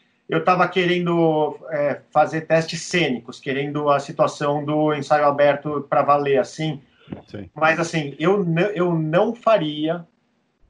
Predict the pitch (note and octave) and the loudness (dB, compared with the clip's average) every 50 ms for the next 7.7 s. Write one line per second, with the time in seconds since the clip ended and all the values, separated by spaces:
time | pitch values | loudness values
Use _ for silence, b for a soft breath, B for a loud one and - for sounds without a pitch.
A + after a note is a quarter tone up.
0 | _ _ _ _ _ _ _ _ - - - _ - C3 C#3 C#3+ D3 D3+ D3+ D#3+ | _ _ _ _ _ _ _ _ -20 -20 -20 _ -12 -8 -6 -6 -4 -4 -4 -4
1 | F3 - - C#3+ D3 D3+ D#3 F3 G#3 A#3+ A#3+ A#3 B3 F3 D#3+ D#3+ F3+ G#3+ B3 B3+ | -6 -6 -6 -4 -2 0 2 2 4 4 2 2 0 0 2 2 2 2 2 0
2 | - A#3+ A3+ G3+ F3+ E3+ - - E3 D3+ C#3 C#3 D3+ D3+ D3+ D3+ D3 D3 C#3 C3 | 0 0 0 0 -2 -2 -2 -2 -4 -4 -2 -4 -4 -4 -2 0 2 2 2 2
3 | B2+ - E3 D3+ C3+ B2 A#2+ B2 B2+ C3 - C#3+ - - C#3+ C3+ C3 D3 F#3 F#3+ | 2 0 2 4 4 4 4 4 2 2 0 -2 -2 -2 0 2 4 4 4 2
4 | - - E3 D#3 C#3+ C#3+ C#3+ C#3+ C3 - C#3 C#3 D#3+ D#3+ D3+ C#3+ - - D#3 D3 | 2 0 0 0 0 0 0 -2 -2 -2 -2 0 2 2 2 2 0 -2 -8 -8
5 | C3+ - D3+ D3 - - - D#3 C#3 - - C3+ B2 C3+ C#3+ C#3+ C#3+ D3 C#3 C#3 | -6 -6 -6 -8 -8 -8 -6 -6 -6 -6 -6 -8 -6 -4 -2 -2 0 0 -2 -2
6 | - - D#3+ D#3+ - - - C3+ C3 B2 - - C3+ C3 B2+ B2 B2 A2 C3 C3+ | -4 -4 -8 -8 -6 0 2 4 4 4 4 0 -6 -8 -8 -8 -10 -8 -4 0
7 | C3+ B2+ B2 B2 - C3 B2+ B2+ C3 C3+ C3+ - - - | 2 2 2 2 2 0 2 2 0 0 -2 -4 -8 -12